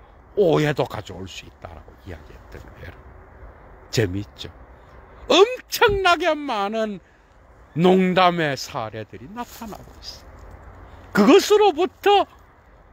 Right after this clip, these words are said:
무의식과의 관계의 기술, 테크닉을 끄집어내는 거예요, 프로이트. 이 방법을 쓰고 있어요. 그래서 반론을 제기할 수 있기는 있지만은 프로이트의 실험으로부터 우리는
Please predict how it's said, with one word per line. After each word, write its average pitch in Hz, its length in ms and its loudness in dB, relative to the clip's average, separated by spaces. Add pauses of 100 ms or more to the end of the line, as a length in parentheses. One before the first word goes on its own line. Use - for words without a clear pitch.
(760)
무의식과의 185 920 2
관계의 139 840 -6 (160)
기술, 277 360 0 (140)
테크닉을 233 640 2 (380)
끄집어내는 95 840 -6
거예요, 73 220 -18
프로이트. 110 540 -8 (220)
이 339 120 6
방법을 370 480 4
쓰고 95 320 -12
있어요. 78 340 -20 (800)
그래서 392 320 6
반론을 339 760 2
제기할 240 520 0
수 - 140 -12
있기는 220 600 -6
있지만은 147 760 -8 (760)
프로이트의 214 600 0
실험으로부터 139 1000 -8
우리는 117 340 -12